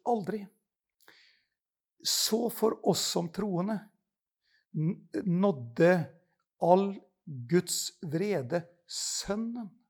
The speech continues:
Slik at vi ved Sønnen blir podet inn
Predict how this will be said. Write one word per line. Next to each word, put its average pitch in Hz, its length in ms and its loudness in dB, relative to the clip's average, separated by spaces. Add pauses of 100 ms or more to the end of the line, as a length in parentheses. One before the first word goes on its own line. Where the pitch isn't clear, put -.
(1400)
Slik 165 340 0
at 196 180 0
vi 170 380 -4
ved 185 240 -4
Sønnen 185 800 -2 (840)
blir 175 180 2
podet 180 540 -4 (140)
inn 262 420 -4